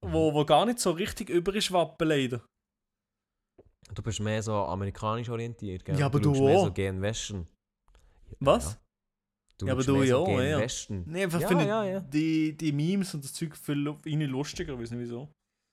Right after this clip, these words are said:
Speaker 2: Aber ich frag mich, was braucht's denn mit Memes überhaupt, äh, auf,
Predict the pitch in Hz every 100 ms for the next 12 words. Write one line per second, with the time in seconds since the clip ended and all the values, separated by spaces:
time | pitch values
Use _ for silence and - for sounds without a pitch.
0 | _ - - - - 135 143 156 165 165
1 | 160 - - 147 190 - - 147 147 123
2 | 131 151 175 175 - 139 135 147 143 -
3 | 135 131 123 113 - -